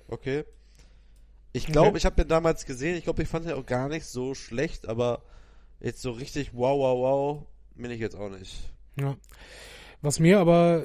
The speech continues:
Speaker 2: dieses Jahr, genau wie auch letztes Jahr auffällt, ähm, es sind halt hauptsächlich Fortsetzungsfilme. Oder
Speaker 1: Ja,
Speaker 2: halt
Speaker 1: das ist schon
Speaker 2: Filme aus irgendwelchen Reihen. Allein die Hälfte dieser Filme sind Marvel-Produktionen, hab ich den Eindruck. Ja,
Speaker 1: Ah, ja.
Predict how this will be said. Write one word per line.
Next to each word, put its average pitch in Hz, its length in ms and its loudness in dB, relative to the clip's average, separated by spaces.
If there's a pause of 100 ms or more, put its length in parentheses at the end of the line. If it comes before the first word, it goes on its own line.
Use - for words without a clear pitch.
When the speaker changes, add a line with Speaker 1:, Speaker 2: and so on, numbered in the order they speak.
(100)
Speaker 2:
dieses 160 440 -2
Jahr, 170 260 4
genau 156 260 2
wie 170 120 4
auch 139 100 2
letztes 160 300 -2
Jahr 135 140 0
auffällt, 147 680 -2
ähm, 135 520 0 (580)
es 139 220 -4
sind 160 220 2
halt 160 320 2 (180)
hauptsächlich 147 600 -2
Fortsetzungsfilme. 117 960 -4 (500)
Oder 139 220 4
Speaker 1:
Ja, 139 160 4
Speaker 2:
halt 131 240 6
Speaker 1:
das - 160 -10
ist - 60 -12
schon - 80 -6
Speaker 2:
Filme 147 280 2
aus 135 200 -2
irgendwelchen 143 420 0
Reihen. 143 380 2 (460)
Allein 147 280 2
die 147 100 2
Hälfte 170 600 6
dieser 151 260 2
Filme 156 520 4
sind 147 420 0
Marvel-Produktionen, 160 1040 0
hab 151 100 0
ich 147 100 -4
den 151 140 -4
Eindruck. 151 360 -2 (1600)
Ja, 190 300 6
Speaker 1:
Ah, 151 40 4
ja. - 160 4